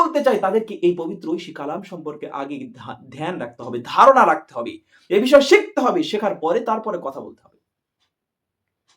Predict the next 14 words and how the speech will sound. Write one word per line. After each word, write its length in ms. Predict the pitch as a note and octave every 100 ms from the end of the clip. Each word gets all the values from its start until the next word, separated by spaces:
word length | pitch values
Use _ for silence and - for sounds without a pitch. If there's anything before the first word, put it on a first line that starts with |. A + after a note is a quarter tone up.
| _ _ _ _ _
ওই 60 | B2+
জন্য 120 | C#3 D3+
বলবো, 200 | B3 F#3+ - - _ _ _ _
যদি 140 | C3 C#3+
আমি 100 | C3+ C3
প্রত্যেকটা 440 | E3+ D#3 D3+ B2+ G#2 - _ _ _ _ _ _
ভাইদেরকে 440 | A2+ C3+ E3+ C3+ B2 A2+
বলবো, 200 | G#2+ G2+ - _ _ _ _ _ _ _
চাই 140 | - D3 D#3
সে 100 | C#3+ A#2+ - _ D3+
হিন্দু 220 | D3 D3+ D3
ধর্ম 180 | C#3+ C#3
অবলম্বী 340 | C3+ C#3 C#3 C3
হোক 140 | C3+